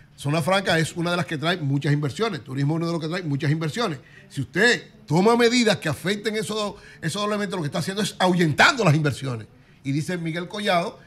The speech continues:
que sería un grave error trabajar en esa orientación. Entonces, Magín, por ejemplo, dice, ¿por qué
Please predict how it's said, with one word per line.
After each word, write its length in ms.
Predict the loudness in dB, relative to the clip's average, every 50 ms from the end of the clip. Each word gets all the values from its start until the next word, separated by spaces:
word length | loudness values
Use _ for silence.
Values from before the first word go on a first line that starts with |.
| _ _
que 120 | -8 -8 -6
sería 320 | -6 -6 -6 -4 -4 -4
un 100 | -4 -2
grave 360 | -2 0 0 0 0 0 -2
error 440 | -4 -4 -2 0 2 2 2 0 -2 -8 -20 -20 _ _ _ _ _
trabajar 400 | -4 -2 -2 0 2 2 2 0
en 80 | 0 -2
esa 180 | -4 -4 -4
orientación. 500 | -6 -6 -6 -8 -10 -12 -14 -14 -18 -20 -20 _ _ _ -20 -20 -20 -20 -20 -20 -20 -12
Entonces, 480 | -4 -2 0 0 0 -2 -4 -8 -8 -14 _ -20 -20 -20 _ -8
Magín, 320 | -4 -2 0 0 0 -2
por 160 | -2 0 2 2
ejemplo, 340 | 2 2 0 0 -4 -4
dice, 240 | -2 -2 -4 -4 -6
¿por 320 | -8 -6 -6 -6 -6 -6 -2
qué 380 | 0 2 2 2 0 -2 -6